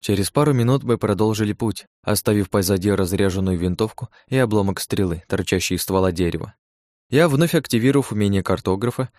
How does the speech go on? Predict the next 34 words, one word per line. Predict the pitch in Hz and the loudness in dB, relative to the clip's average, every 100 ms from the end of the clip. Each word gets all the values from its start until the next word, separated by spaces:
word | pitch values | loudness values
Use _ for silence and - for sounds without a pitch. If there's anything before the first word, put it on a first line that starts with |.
| _ - | _ -4
постоянно | 131 - 101 98 110 | -2 2 2 2 2
сканировал | - 107 101 104 104 104 | 0 0 2 2 2 0
окружающее | - 98 92 90 - 95 | -2 -2 0 0 0 -2
пространство. | - 95 98 87 80 - - _ _ _ _ _ | -2 -2 -2 -2 -2 -8 -14 _ _ _ _ _
Как | - 92 | -2 0
только | 101 90 104 | 0 0 0
временной | 92 98 98 98 | 0 2 2 2
лимит | 92 92 98 95 | 2 2 0 0
умения | 95 95 92 | 0 2 0
закончится, | 87 92 104 104 101 - 92 _ | 0 0 -2 -2 -4 -4 -8 _
эстафету | 135 - 117 101 101 | -4 0 2 2 0
должен | 113 107 101 104 | 0 0 0 0
будет | 107 101 | -2 -2
подхватить | - - 95 104 92 | -6 -2 -2 -2 -2
Сандра. | 95 82 - 95 - _ _ | -2 -2 -4 -12 -16 _ _
Нюша, | 110 123 117 | -2 0 2
так | 98 - | 0 2
и | |
не | 98 | 0
пожелавшая | 101 95 95 90 - 95 | 2 2 2 2 0 0
вернуть | 90 95 90 | 2 2 0
себе | - 92 | -2 -4
прежнее | - 98 90 90 90 | -2 0 0 0 0
имя, | 85 85 - _ _ | 0 -4 -8 _ _
периодически | - 156 143 139 160 156 160 | 0 2 2 0 -2 -2 -2
сходила | - 113 104 117 | 0 0 2 0
с | - | -2
тропы, | - 92 113 98 | -2 -2 -2 -6
чтобы | - - 98 | -6 -4 -2
сорвать | 92 92 90 - | 0 2 0 2
ту | 110 | 0
или | 98 85 | 2 0
иную | 90 92 87 | 0 0 0
травку. | 90 82 - | 0 -2 -6